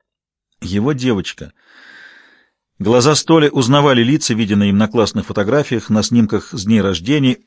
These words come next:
на тех немногочисленных гандбольных матчах, которые он посетил, на праздниках по случаю окончания учебного года. Кое-кого он знал по именам, большинство нет. Он продолжал свою работу в поисках одного единственного лица,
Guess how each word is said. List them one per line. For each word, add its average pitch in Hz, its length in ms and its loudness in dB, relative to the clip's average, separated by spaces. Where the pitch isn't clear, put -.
на 127 180 0
тех 143 200 0
немногочисленных 135 720 2
гандбольных 123 500 2
матчах, 147 460 0
которые 120 300 0
он 117 80 0
посетил, 117 500 -2
на 143 160 -2
праздниках 131 500 2
по 113 100 0
случаю 117 380 -2
окончания 107 440 0
учебного 98 400 -2
года. 120 320 0
Кое-кого 160 440 2
он 147 100 4
знал 127 260 2
по 127 180 -2
именам, 143 340 2
большинство 120 400 -4
нет. 104 360 -6
Он 147 340 2
продолжал 135 480 2
свою 120 240 2
работу 127 340 2
в - 80 -4
поисках 135 520 0
одного 127 480 2
единственного 143 680 0
лица, 143 480 0